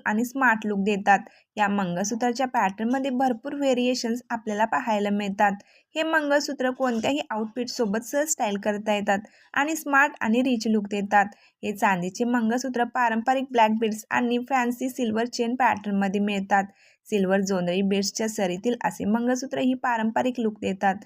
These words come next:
सध्या नेकलेस स्टाईलचे असे चांदीचे मंगळसूत्र खूप ट्रेंडमध्ये आहेत. पार्टी फंक्शनमध्ये घालण्यासाठी असे क्लासी डिझाईन्स तुम्ही ट्राय करू शकता. पार्टीवेअर डिझायनर साड्या असतात,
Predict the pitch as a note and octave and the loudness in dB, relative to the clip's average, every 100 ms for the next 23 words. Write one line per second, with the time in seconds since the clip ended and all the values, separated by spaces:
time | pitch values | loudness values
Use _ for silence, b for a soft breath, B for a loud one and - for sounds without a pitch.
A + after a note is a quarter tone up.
0 | B B - D4+ D#4+ D#4+ C#4 B3+ C4 C4+ | B B -8 -2 0 0 0 0 -2 0
1 | B3 A#3+ C#4 A3+ A3 A#3+ B3+ A#3 G#3+ A3 | -2 -2 -2 -4 -4 -2 0 2 0 0
2 | A#3 A#3 A3 A3 A3 A3 A3 C#4 - B3 | -2 0 -2 -2 -2 -4 -4 -6 -8 -4
3 | G#3 F#3+ G3 F#3 G3+ G3 G3 F#3+ B B | -2 0 0 0 2 2 0 -2 B B
4 | B - G3 F3+ G#3+ G#3 G3 E3+ E3+ G3+ | B 0 0 2 -2 -2 -2 -2 -2 0
5 | A3 A#3 B3 B3+ A#3+ A3 A3 A3+ B3 - | 2 2 2 2 2 0 0 0 -2 -4
6 | B3+ C#4+ C4+ A#3+ G#3 B3 B3 G#3 G3 G#3+ | -6 -6 2 2 2 -2 0 0 0 -2
7 | G#3+ G#3+ B3 B3+ G3+ G3 G3 G3 G3+ - | -2 -2 2 2 2 -2 -2 -2 -4 -2
8 | G#3 F#3+ - _ _ _ A3 F3 F3+ F#3+ | -2 -2 -6 _ _ _ -2 -2 -2 -2
9 | F#3+ F#3+ F3+ E3 E3+ F3 A3+ B3+ B3 C#4 | 0 0 0 -2 -2 0 -2 0 2 2
10 | C4+ B3+ - A3+ | 0 -2 2 0